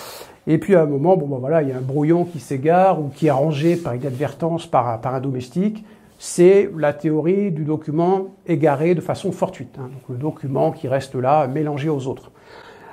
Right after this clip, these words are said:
À l'appui de cette hypothèse, il faut savoir que Melzi père travaillait notamment pour écrire un traité de peinture. Donc il avait sans doute fait deux piles, les documents liés à la peinture et les documents autres,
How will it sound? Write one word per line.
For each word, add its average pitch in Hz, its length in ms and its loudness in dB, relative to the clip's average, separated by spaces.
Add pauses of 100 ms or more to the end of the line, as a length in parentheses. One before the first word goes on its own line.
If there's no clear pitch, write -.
(140)
À 139 80 6
l'appui 175 260 2
de 214 40 -6
cette 196 220 -4
hypothèse, 180 400 0
il - 40 -14
faut - 60 -20
savoir 190 340 2
que 147 320 -4
Melzi 156 440 2
père 202 480 2
travaillait 175 760 0 (140)
notamment 151 400 -2
pour - 140 -6
écrire 165 280 -2
un 143 80 -2
traité 151 300 -4
de 147 140 -2
peinture. 139 580 -2 (180)
Donc 131 160 -8
il 127 80 -4
avait 123 120 -2
sans 143 120 -8
doute 147 160 -6
fait 135 160 -6
deux 127 160 -4
piles, 185 380 -2 (560)
les 131 60 -10
documents 151 440 0
liés 147 200 2
à 170 40 4
la 160 80 6
peinture 175 640 -2
et - 40 -6
les 135 60 -6
documents 147 640 -4
autres, 170 320 -2